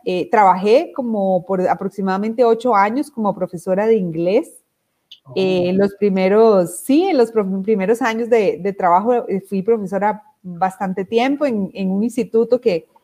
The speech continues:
Speaker 1: que ya no existe, pero que en aquel momento era mi casa y me encantaba trabajar con el programa de jóvenes y, y de niños, que era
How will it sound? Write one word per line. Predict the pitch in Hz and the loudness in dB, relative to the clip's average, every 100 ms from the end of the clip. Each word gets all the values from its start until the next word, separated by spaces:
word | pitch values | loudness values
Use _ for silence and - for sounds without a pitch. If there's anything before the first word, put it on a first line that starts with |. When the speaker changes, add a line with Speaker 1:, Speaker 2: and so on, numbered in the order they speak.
| _ _ _ | _ _ _
Speaker 1:
que | 214 | 2
ya | 214 | 4
no | 226 | 2
existe, | 285 - 320 330 | 0 2 2 2
pero | 359 233 | 0 0
que | 226 | 2
en | 202 | 0
aquel | 196 185 220 | -2 -2 -2
momento | 254 254 254 269 | -2 -4 -2 0
era | 269 | 0
mi | 269 226 | -2 -2
casa | - 233 269 285 | 2 4 4 0
y | 247 | 0
me | |
encantaba | 214 196 185 170 214 220 240 240 190 170 | -4 -4 -4 -2 2 6 6 6 4 2
trabajar | 202 185 202 214 | 0 0 -2 -6
con | - 240 | -6 -6
el | |
programa | 202 190 190 233 | -4 -2 0 0
de | |
jóvenes | 233 214 220 240 240 | -2 -4 -4 -6 -6
y, | 185 160 - | -8 -8 -10
y | 190 185 175 | -8 -6 -4
de | 175 | -4
niños, | 175 208 226 269 | -2 0 0 -2
que | - 190 | -2 0
era | 190 208 | 2 2